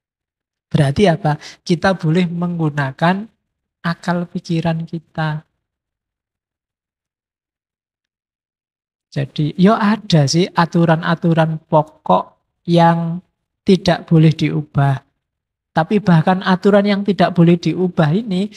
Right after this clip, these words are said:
ketika kita pahami dengan akal kita, hasilnya macam-macam.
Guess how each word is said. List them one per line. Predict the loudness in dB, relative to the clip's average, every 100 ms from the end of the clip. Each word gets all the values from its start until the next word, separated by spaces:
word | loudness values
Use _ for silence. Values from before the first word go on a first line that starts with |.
| -16 -8
ketika | -4 -2 0 -2
kita | -2 -2 -2
pahami | 0 -2 0 0 0 0 0 -2 -6 _ _ _ _ _ -4
dengan | -4 -2 -6 -4
akal | -8 -2 -2 -2
kita, | -6 -8 -2 -4 -4 -14 -4
hasilnya | -2 2 2 2 -2 -4
macam-macam. | -6 -6 -8 -8 -8 -10 -10 -10